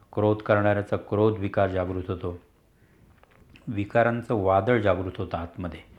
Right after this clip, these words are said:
एक दिवस संपला, दोन दिवस संपले, हळूहळू कमी होत जातात, कमी कमी होत जातात. तीन दिवस संपले, आणखीन कमी झाले. एकदम संपले नाहीत, पण निदान चित्ताच्या वरवरच्या स्तरावर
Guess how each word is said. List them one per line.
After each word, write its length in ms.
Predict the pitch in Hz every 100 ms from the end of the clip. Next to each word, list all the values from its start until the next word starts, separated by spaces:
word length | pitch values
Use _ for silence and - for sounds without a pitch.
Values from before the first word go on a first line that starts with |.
| - - - - - -
एक 260 | - 117 107
दिवस 260 | 107 107 -
संपला, 400 | 101 95 98 95
दोन 320 | 92 98 95
दिवस 280 | 95 92 -
संपले, 380 | 90 90 90 90 _ _ - -
हळूहळू 420 | - 117 117 113
कमी 300 | 110 110 101
होत 200 | 92 87
जातात, 260 | 85 82 82 - _ _ - - - - -
कमी 220 | 117 113
कमी 220 | 107 95
होत 240 | 90 92 85
जातात. 260 | 87 87 82 _ _ _ _ _ -
तीन 160 | 120 117
दिवस 280 | 107 107
संपले, 380 | - 98 98 92 92 _ _ - -
आणखीन 360 | - 123 127 131
कमी 240 | - 95
झाले. 200 | 85 85 85 _ _ _ _ -
एकदम 380 | 90 104 127 135
संपले 400 | 135 123 147 143
नाहीत, 240 | 98 95 - _ _ - -
पण 140 | 120 110
निदान 320 | 117 127 143
चित्ताच्या 600 | 127 113 - 139 131 135
वरवरच्या 600 | 104 107 120 131 127 131
स्तरावर 600 | - - 107 110 113 120